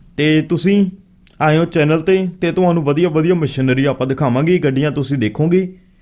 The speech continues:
ਤੇ ਆਪਣੇ ਚੈਨਲ ਦਾ ਪਹਿਲਾਂ ਤਾਂ ਨੰਬਰ ਨੋਟ ਕਰ ਲਓ ਜੀ।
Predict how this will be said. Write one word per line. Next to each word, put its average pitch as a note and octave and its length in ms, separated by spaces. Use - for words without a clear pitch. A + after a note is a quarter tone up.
ਤੇ F3 120
ਆਪਣੇ F#3 280
ਚੈਨਲ F#3 300
ਦਾ G3+ 60
ਪਹਿਲਾਂ F#3 260
ਤਾਂ F#3+ 140
ਨੰਬਰ E3 340
ਨੋਟ E3+ 200
ਕਰ C#3+ 220
ਲਓ D#3+ 120
ਜੀ। F#3 240